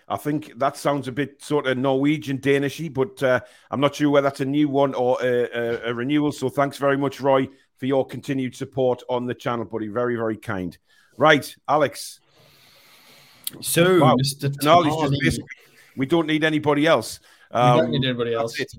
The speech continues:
Speaker 1: We don't need any other players. Tonali in the middle, and that's it.
Speaker 2: I mean, just before I, just before we went live, my page actually crashed, so it's just Tonali,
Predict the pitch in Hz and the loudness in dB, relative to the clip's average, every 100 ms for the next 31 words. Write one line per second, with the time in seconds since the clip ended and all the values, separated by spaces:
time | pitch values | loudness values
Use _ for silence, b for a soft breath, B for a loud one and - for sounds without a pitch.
0 | - 120 147 135 131 135 170 165 139 135 | -16 -8 -6 -6 -6 -4 -2 -2 -2 -4
1 | 127 120 120 - _ _ 123 147 175 156 | -4 -2 -4 -10 _ _ -6 0 0 0
2 | 139 127 120 117 117 - _ - 113 120 | -4 -4 -6 -6 -8 -12 _ -8 -4 -4
3 | 117 - _ _ _ - 123 110 90 - | -6 -12 _ _ _ -8 -8 -8 -10 -12
4 | - 139 135 143 139 139 139 127 127 135 | -4 2 4 4 2 0 2 2 0 -4
5 | 135 139 139 135 123 123 123 117 113 123 | -6 -4 0 0 0 0 0 -2 -4 -4
6 | 117 117 127 123 120 - 123 - 117 - | -4 -2 -2 -2 -6 -8 -10 -6 -6 -6
7 | - - 120 117 123 - 135 - 123 113 | -8 -4 -4 -4 -10 -8 -8 -6 -6 -6
8 | 107 | -8